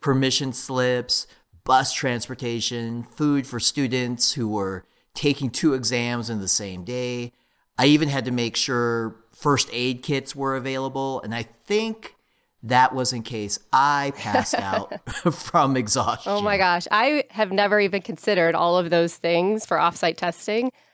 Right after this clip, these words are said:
Speaker 2: Um, and that is a lot of, that's a lot of things to consider. <laughs>
Speaker 1: Yeah.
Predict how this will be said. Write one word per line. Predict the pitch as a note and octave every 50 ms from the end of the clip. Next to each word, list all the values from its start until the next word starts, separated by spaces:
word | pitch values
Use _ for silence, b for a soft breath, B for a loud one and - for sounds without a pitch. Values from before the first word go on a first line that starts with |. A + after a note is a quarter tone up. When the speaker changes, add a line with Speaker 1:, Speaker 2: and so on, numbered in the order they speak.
| b b
Speaker 2:
Um, | - F3+ F3 E3 E3+ E3 - -
and | - F3+ E3
that | E3+ E3 D#3+
is | F3+ F3+ F3+ F3 -
a | - E3
lot | D#3+ D#3 D3+ D3+ D#3 D#3+
of, | - E3 D#3+ D#3+ E3 - - - - -
that's | - F#3 -
a | G#3+
lot | A3+ G#3+ G#3+ A3+
of | A#3+ A3+ -
things | - - _ - A3+ A#3 A3+ -
to | - C4+
consider. | - C4 A3+ - - - - - - - - - - -
<laughs> | C#4 - - B3+ B3+ -
Speaker 1:
Yeah. | G#2+ B2 C#3+ C3 D3 D#3 A2 G#2+